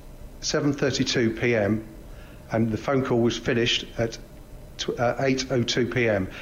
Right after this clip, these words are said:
He made, he received a phone call, um, for thirty minutes,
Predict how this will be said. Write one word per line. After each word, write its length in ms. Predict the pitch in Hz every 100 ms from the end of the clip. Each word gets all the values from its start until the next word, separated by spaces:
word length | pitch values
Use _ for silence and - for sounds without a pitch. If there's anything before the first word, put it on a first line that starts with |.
| -
He 120 | 131
made, 360 | 147 139 127 110
he 120 | 127
received 640 | 120 123 127 120 - -
a 60 | 117
phone 300 | 139 127 -
call, 340 | 113 113 110 - - - - 117
um, 240 | 113 110 110
for 120 | 123
thirty 360 | - 139 120 131
minutes, 440 | 123 107 - -